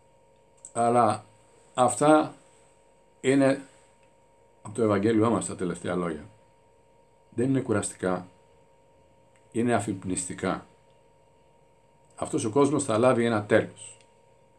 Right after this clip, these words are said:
και θα έρθει ο Χριστός και θα δώσει την αγάπη του εκεί που πρέπει να τη δώσει, και τη δικαιοσύνη του εκεί που πρέπει να τη δώσει. Ο Θεός μας αγαπάει. Αλλά αν δεν αγαπάμε εμείς τον εαυτό μας και δεν θέλουμε τον Χριστό, πώς θα μας πάρει με το ζόρι;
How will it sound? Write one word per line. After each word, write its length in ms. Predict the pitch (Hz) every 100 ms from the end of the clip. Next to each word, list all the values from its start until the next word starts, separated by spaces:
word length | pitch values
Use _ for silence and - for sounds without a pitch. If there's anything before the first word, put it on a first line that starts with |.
| _ _ _ _ _
και 100 | -
θα 100 | 98
έρθει 180 | 117 120
ο 40 |
Χριστός 540 | 107 - 101 - - - _ _ _ _ _ _ _ _ _ _ _
και 120 | -
θα 160 | 95 90
δώσει 420 | 120 127 135 139 - _ _ _ _ _ _ _ _ _ _ _ _ _ -
την 160 | 110
αγάπη 320 | 107 131 143
του 80 | 127
εκεί 160 | 131 160
που 60 |
πρέπει 200 | 147 147
να 80 | 147
τη 100 | 139
δώσει, 400 | 139 190 - - _ _ _ _
και 60 | 107
τη 100 | 113
δικαιοσύνη 560 | 107 110 113 - 202
του 80 | 110
εκεί 120 | 101
που 80 | 95
πρέπει 160 | 101 92
να 60 |
τη 60 | 87
δώσει. 300 | 82 - - - _ -
Ο 80 |
Θεός 180 | 110 143
μας 160 | 143 147
αγαπάει. 420 | 127 127 180 175 - _ _ _ _ -
Αλλά 160 | 127
αν 60 | 139
δεν 120 | 147
αγαπάμε 320 | 131 127 143
εμείς 140 | 139 127
τον 140 | 127
εαυτό 260 | 113 - 135
μας 140 | 101
και 80 | 120
δεν 120 | 117
θέλουμε 260 | 120 131 120
τον 100 | 110
Χριστό, 260 | - 143
πώς 180 | 139 151
θα 80 | 160
μας 140 | 131
πάρει 220 | - 123
με 80 | 101
το 80 | 101
ζόρι; 380 | 92 107 117